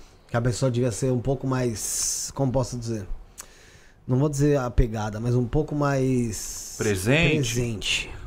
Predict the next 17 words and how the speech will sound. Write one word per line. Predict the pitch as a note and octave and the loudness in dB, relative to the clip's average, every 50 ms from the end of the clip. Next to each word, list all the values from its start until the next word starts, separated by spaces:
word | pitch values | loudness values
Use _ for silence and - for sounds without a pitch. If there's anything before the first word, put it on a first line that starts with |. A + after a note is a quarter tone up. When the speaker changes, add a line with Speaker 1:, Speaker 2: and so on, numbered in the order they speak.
| - - - | -14 -4 2
Speaker 2:
Ó, | - E3+ F3 D3+ G#2+ F2+ - - - - - - - - - - - - - - _ _ _ _ _ _ - | 6 6 8 6 6 2 -4 -12 -20 -20 -20 -20 -20 -20 -20 -20 -20 -20 -20 -20 _ _ _ _ _ _ 0
isso | G3 G#3 - - A#3+ A3 | 2 2 4 4 4 4
nunca | F#3+ F#3 G3 B3 D#4+ D4+ - | 4 4 4 2 2 0 -2
ocorreu. | C#4 - - A#3 G#3 D#3+ C#3 C3+ A#2 G2+ F2+ F2 - - - - - - - - - - - _ _ _ _ _ _ _ _ _ _ _ _ _ _ _ _ _ _ _ _ _ _ - | -4 -2 0 2 2 4 4 4 2 2 -2 -6 -10 -16 -20 -20 -20 -20 -20 -20 -20 -20 -20 _ _ _ _ _ _ _ _ _ _ _ _ _ _ _ _ _ _ _ _ _ _ -2
Nunca | D3 E3+ G#3+ A3+ A3+ | 0 2 2 2 0
ocorreu, | A#3 A3 - G#3 C#3+ G#2 G2+ F#2 - - - - - - - - - - - - - - | -4 -4 -2 -2 -2 -2 -2 -4 -6 -8 -14 -20 -20 -20 -20 -20 -20 -20 -20 -20 -14 -6
né? | - G#2+ A#2 C3 C#3+ - - - - - - - - - - - | -2 0 0 0 0 -2 -8 -18 -20 -20 -20 -20 -20 -20 -14 -10
Até | - F#2+ - C#3+ | -6 -2 -2 -2
porque | C#3 - C#3+ C#3 - - | 0 -2 -4 -2 2 2
a | D3+ D3 | 4 4
nossa | C3 C3+ F3 F3+ - G3+ | 4 4 2 2 0 0
dinâmica | D#3 B2 C#3+ D#3 D3+ D3 D3 F3 G#3 A#3 A3 - - E3+ D3 | -2 -2 0 2 4 4 4 4 4 2 0 -2 -2 -2 -2
de | B2 | -2
estar | C3+ - - - D#3+ F3 F3 | -4 0 4 4 4 4 4
presente | - E3+ E3 C#3+ A#2+ C#3+ C#3+ C#3 - | 2 0 -2 0 0 0 0 0 0
ou | D3 | 0
não | C#3 C3 B2+ C3 C#3+ E3 A#3 | 2 2 2 2 0 0 -4